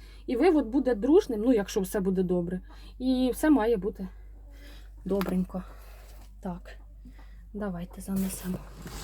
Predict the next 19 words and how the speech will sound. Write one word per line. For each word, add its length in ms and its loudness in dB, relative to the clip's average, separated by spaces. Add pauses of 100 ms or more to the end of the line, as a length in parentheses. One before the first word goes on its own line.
(440)
курочкам. 480 2
Курочки 400 0
сьогодні 420 4
у 40 2
мене 260 4 (600)
два 280 6
рази 280 4
бігають. 600 4 (640)
Ну, 100 0
ця 200 8
он 120 8
до 120 6
і 60 6
назад 320 4
сіла 300 6
вже 160 6
кохінхінка. 760 6 (420)
Давайте 300 4
кохінхінці 800 2